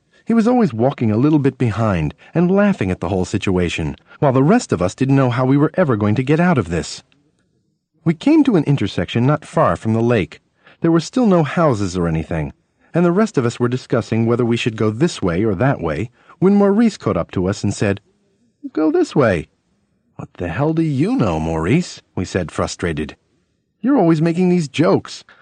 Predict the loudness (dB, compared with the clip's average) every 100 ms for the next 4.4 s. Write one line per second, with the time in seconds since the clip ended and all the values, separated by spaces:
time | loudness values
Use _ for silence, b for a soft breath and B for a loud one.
0 | b -2 0 0 0 2 4 2 2 -2
1 | 0 -2 -2 -4 -14 _ _ _ _ _
2 | _ -12 -4 -2 0 0 -2 -10 _ _
3 | _ _ -4 -2 -2 0 0 2 2 2
4 | 2 0 -4 -8